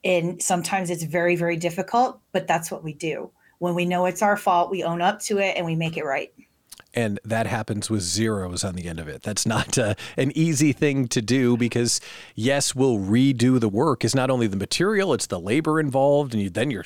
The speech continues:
Speaker 2: calendar's all messed up. And, uh, do your clients appreciate it? Like, can you think of the client's reaction maybe once or twice that that had to happen when you went out of the way to make it right, you lived up to the promise of integrity?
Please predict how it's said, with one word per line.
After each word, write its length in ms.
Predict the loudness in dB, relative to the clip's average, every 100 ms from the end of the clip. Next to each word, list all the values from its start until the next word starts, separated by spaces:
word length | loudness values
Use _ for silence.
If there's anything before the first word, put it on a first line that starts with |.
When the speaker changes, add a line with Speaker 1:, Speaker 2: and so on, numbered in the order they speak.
| -8
Speaker 2:
calendar's 640 | -4 -2 0 2 2 2 4
all 220 | 4 4
messed 420 | 4 2 2 0
up. 320 | 2 2 0
And, 240 | -2 -2 -6 -12 -20 -20 -10 -4
uh, 60 | -2
do 100 | 0
your 120 | 0
clients 400 | -2 0 0 2
appreciate 580 | -2 0 0 0 2 2
it? 180 | 0 0
Like, 140 | -2
can 140 | 0 -2
you 80 | -2
think 260 | -2 -2
of 80 | 0
the 80 | -2
client's 440 | -2 -2 -2 -2
reaction 580 | -4 -4 -4 -2 -2 0
maybe 240 | 0 0
once 260 | 0 0 -2
or 80 | -4
twice 320 | 0 0 0
that 140 | -6 -4
that 180 | -4
had 200 | -2 -4
to 80 | -4
happen 420 | -6 -6 -2 -2
when 160 | 0 -2
you 140 | -2
went 240 | 0 0 0
out 100 | 0
of 80 | 0
the 60 |
way 220 | 2 2
to 100 | 2
make 240 | 0 0 0
it 100 | -2
right, 340 | -2 0 -2 _ -20 -12
you 180 | -6 -6
lived 420 | -2 0 0 2
up 200 | -2 0
to 100 | -2
the 80 | -2
promise 460 | -2 -2 0 0
of 80 | 0
integrity? 680 | -2 -2 -2 -2 -2 -2